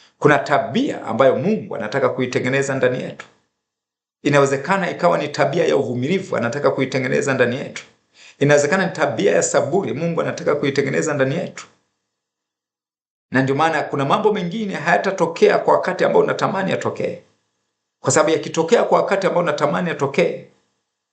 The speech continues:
tabia ya uvumilivu ambayo Mungu anataka kuitengeneza ndani yako haitatokea. Tabia ya saburi ambayo Mungu anataka kuitengeneza ndani yako haitatokea.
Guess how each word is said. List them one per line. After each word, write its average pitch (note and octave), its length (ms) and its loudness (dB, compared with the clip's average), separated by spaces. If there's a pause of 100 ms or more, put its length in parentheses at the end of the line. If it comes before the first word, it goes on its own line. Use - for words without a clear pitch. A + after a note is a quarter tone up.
(580)
tabia E3+ 340 0
ya G#3 80 4
uvumilivu E3+ 500 -2
ambayo F3 200 0
Mungu G3 320 -2
anataka F3 340 -4
kuitengeneza D#3+ 540 -2
ndani C3+ 220 0
yako - 400 0
haitatokea. D3 720 -2 (920)
Tabia F#3 280 2
ya G3+ 60 0
saburi F#3+ 460 -2
ambayo - 220 0
Mungu F#3+ 260 -4
anataka F3+ 260 -2
kuitengeneza E3 560 -2
ndani C#3+ 200 0
yako F3 240 -2
haitatokea. D#3 680 0